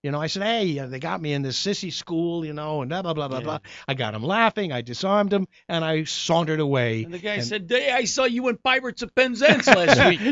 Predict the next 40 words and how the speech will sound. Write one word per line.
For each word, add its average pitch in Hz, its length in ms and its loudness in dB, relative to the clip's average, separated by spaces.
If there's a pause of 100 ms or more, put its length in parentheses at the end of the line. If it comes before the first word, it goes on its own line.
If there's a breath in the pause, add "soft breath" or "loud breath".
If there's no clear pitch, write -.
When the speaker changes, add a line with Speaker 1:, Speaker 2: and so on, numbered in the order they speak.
Speaker 1:
You're 453 180 12
Speaker 2:
were - 60 0
Speaker 1:
pretty, 440 340 8
Speaker 2:
good." 208 100 2
Speaker 1:
you're 403 260 2
Speaker 2:
Yeah, 440 100 8
Speaker 1:
pretty. 381 240 6
Speaker 2:
you're 302 180 8
very 302 240 8
Speaker 1:
Not 339 200 4
only 320 100 4
you're 311 160 10
pretty 247 200 2
Speaker 2:
attractive. 392 220 0
Speaker 1:
good, 285 40 -8
you're 202 220 2
attractive 262 540 -2
when 190 120 -2
you're 190 180 0
in 185 100 0
a 180 40 2
Speaker 2:
Yeah, - 80 4
Speaker 1:
skirt, 381 420 2
let 240 140 4
me 247 60 4
Speaker 2:
yeah. 233 60 -2
Speaker 1:
tell 320 220 4
you. 151 100 -2 (300 loud breath)
So, 214 240 4 (100)
you 202 140 -4
know, 185 300 -2
I 190 140 -2
knew, 226 180 -2
I, 196 260 -12
I, 196 200 -4
I 208 40 -4
used 196 640 -2
my, 151 420 -4
my 143 160 -6
comedy 139 600 -2